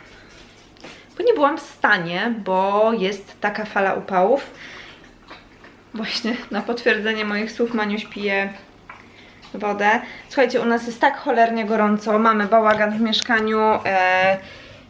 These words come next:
nie będę sprzątać. E, bardzo dobrze, że sobie wcześniej nagotowaliśmy te jed-, to, to jedzenie, które wam pokazywałam,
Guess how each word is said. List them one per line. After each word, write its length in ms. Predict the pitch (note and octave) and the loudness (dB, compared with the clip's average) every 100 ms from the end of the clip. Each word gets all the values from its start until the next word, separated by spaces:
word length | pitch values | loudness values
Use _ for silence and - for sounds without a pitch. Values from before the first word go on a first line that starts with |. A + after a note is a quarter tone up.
| - | 0
nie 240 | - G#4 | 0 0
będę 340 | G4 F#4 F#4+ F#4+ | -6 -6 -6 -12
sprzątać. 680 | - - F4 F4 F4 F4+ F4 - - B3 | -12 -10 -8 -4 0 2 0 -6 -4 0
E, 360 | B3 B3 B3 B3 B3+ C4+ - _ _ - | 2 2 4 2 0 -8 -14 _ _ 0
bardzo 440 | D4 F4 E4+ D4 | 2 4 0 -8
dobrze, 280 | D#4+ D4+ D#4 | -8 -8 -8
że 120 | C#4 | -8
sobie 260 | - A#3+ D4+ | -8 -6 -6
wcześniej 400 | - D#4 D4+ C4+ | -2 -4 0 0
nagotowaliśmy 760 | C4 B3+ C#4+ C4 B3+ C4 D4 | 0 0 0 2 0 0 -4
te 80 | C#4 | 0
jed-, 340 | B3+ C4 A#3 - | 0 0 -2 -2
to, 260 | A#3+ A#3+ | -2 2
to 60 | C#4 | 4
jedzenie, 440 | C4+ D#4+ C#4 A#3+ | 4 2 -2 -4
które 160 | A3 A#3+ | -6 -6
wam 200 | A#3 A#3 | -4 -4
pokazywałam, 720 | B3+ A#3+ A#3 A#3 A3+ A#3+ | -4 -4 -2 0 2 2